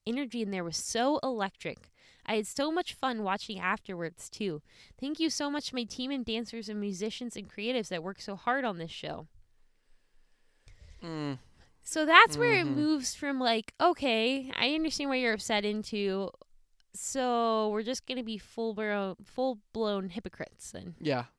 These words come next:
Speaker 2: Uh-huh.
Speaker 1: Yeah.
Speaker 2: Interesting.
Speaker 1: You know, you can't have it both ways. I would have
Speaker 2: Not at all.
Speaker 1: respected her
Speaker 2: If she had
Speaker 1: if she'd
Speaker 2: stuck to
Speaker 1: stuck
Speaker 2: it.
Speaker 1: to it. Yeah. So,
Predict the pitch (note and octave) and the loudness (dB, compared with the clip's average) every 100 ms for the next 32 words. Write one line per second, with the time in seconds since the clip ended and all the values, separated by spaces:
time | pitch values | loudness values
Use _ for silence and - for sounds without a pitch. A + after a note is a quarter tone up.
0 | - E3+ D#3 C#3+ A#2+ - _ _ _ _ | -10 -2 0 2 -2 -4 _ _ _ _
1 | - D3 F#3+ D#3 - A#2 - B3 D4 C#4+ | -8 -2 0 -2 -4 -8 -6 -4 -2 -4
2 | - F4+ E4+ F4 A#3+ A3 A#3 A#3 G#3+ A3 | -2 -2 0 0 0 -2 0 0 2 2
3 | C#4+ D#4 C3+ B2 A#2 A2 A2+ G#3+ A#3+ - | 0 0 0 2 2 0 2 0 -2 -8
4 | C#4 C4 - C#4 C#4 C#4 B3+ _ - - | -8 -8 -8 -4 -2 -2 -4 _ -20 -20
5 | _ - D3+ C#3 A#2+ - B2 - - B2 | _ -12 -6 -2 0 0 -2 -2 0 0
6 | - A#3+ B3 B3 - G3+ F3 D#3+ - _ | 0 0 0 0 -2 0 2 0 -4 _
7 | _ - _ _ _ _ - _ _ _ | _ -20 _ _ _ _ -20 _ _ _
8 | _ _ _ _ _ _ _ - - A#3+ | _ _ _ _ _ _ _ -14 -8 -4
9 | A3+ A3 G#3+ G3+ | -2 0 -2 -4